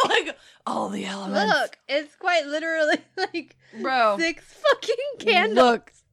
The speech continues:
Speaker 1: all I'm saying is somebody's out there with a fucking alchemy chalk circle trying to fucking manifest
Speaker 2: <laughs>
Speaker 1: a quarter pounder from nothing with these candles. They're like,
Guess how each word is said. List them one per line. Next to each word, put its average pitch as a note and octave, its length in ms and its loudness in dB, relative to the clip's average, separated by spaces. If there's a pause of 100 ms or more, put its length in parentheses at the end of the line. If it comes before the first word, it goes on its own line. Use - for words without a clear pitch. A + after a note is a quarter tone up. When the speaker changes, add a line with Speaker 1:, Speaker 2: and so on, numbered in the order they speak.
(140)
Speaker 1:
all G#3+ 200 6
I'm C4+ 80 6
saying C4 420 4
is B3+ 180 2
somebody's C4+ 480 2
out G#3+ 280 2
there F#3+ 360 -4 (200)
with A#3 160 0
a G#3 80 2
fucking A#3 420 0
alchemy A#3 680 2
chalk G#3 460 2
circle F#3+ 640 4 (280)
trying A3+ 480 6
to A3 140 4
fucking A3 460 2
manifest A#3+ 960 6 (400)
Speaker 2:
<laughs> A#4 420 -4
Speaker 1:
a A#3+ 100 0
quarter A#3+ 340 -2
pounder A3+ 340 -2
from G#3+ 220 -6
nothing G3 380 -2
with E3+ 120 -6
these F#3+ 200 -8
candles. D#3 540 -6
They're E3+ 160 -8
like, E3 340 -8